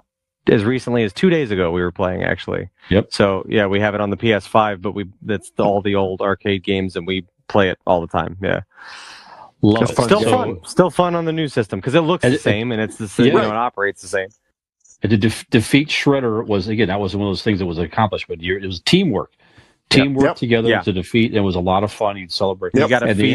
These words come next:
Speaker 1: the
Speaker 2: ending was
Speaker 1: pizzas and stuff. If somebody,
Speaker 2: Yep.
Speaker 1: one of your guys goes out, you can save 'em. Yep.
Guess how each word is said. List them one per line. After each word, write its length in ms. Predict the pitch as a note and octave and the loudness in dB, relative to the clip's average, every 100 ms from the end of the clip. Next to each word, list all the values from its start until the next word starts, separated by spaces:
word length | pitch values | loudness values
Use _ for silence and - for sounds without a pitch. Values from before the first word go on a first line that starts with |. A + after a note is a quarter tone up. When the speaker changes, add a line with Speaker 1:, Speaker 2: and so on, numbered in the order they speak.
| B2 | 0
Speaker 1:
the 60 | |
Speaker 2:
ending 60 | A#2+ C3+ | 0 0
was 140 | C3 | 2
Speaker 1:
pizzas 360 | C3+ C3+ B2+ B2+ | 0 0 -2 -8
and 120 | A#2+ | -14
stuff. 460 | - C#3 C3+ C3+ - | 0 2 2 0 -8
If 100 | F#2+ | -4
somebody, 280 | - A2 A2 | -2 2 2
Speaker 2:
Yep. 100 | A2+ | 2
Speaker 1:
one 60 | |
of 20 | A2+ | 2
your 80 | |
guys 260 | G#2+ A2+ A#2 | 0 0 0
goes 220 | A2+ A#2 | -2 2
out, 160 | B2 B2 | 0 0
you 80 | A2 | -6
can 140 | G2+ | -8
save 280 | - B2+ C3 | -4 -2 -2
'em. 260 | C3 B2+ B2 | -4 -6 -6
Yep. 200 | A2+ A2 | -2 -2